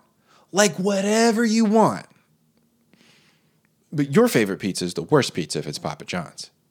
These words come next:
And if it's your least favorite pizza, your least favorite pizza is the worst pizza. And congratulations, you're normal. Only crazy people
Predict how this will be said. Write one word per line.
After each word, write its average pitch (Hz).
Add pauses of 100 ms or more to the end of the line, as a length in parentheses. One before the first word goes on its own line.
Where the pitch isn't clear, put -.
(400)
And 110
if 117
it's 131
your 156
least 139
favorite 180
pizza, 180
your 151
least 147
favorite 147
pizza 151
is 120
the 90
worst 87
pizza. 98
And 92
congratulations, 139
you're 131
normal. 127 (3750)
Only 143
crazy 110
people -